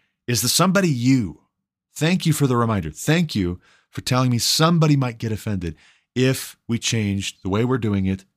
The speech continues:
because God said so. I think the somebody is you. You would be offended. You would be uncomfortable with that because you are double-minded.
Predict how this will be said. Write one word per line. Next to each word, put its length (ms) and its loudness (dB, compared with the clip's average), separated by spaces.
because 320 -8
God 240 -6
said 200 -8
so. 180 -14
I 80 0
think 240 -4
the 60 -8
somebody 360 -4
is 140 -4
you. 180 -4
You 680 2
would 160 2
be 100 0
offended. 480 -4
You 300 2
would 140 2
be 100 0
uncomfortable 520 -6
with 120 -8
that 180 -6
because 400 -8
you 160 2
are 80 -4
double-minded. 580 -6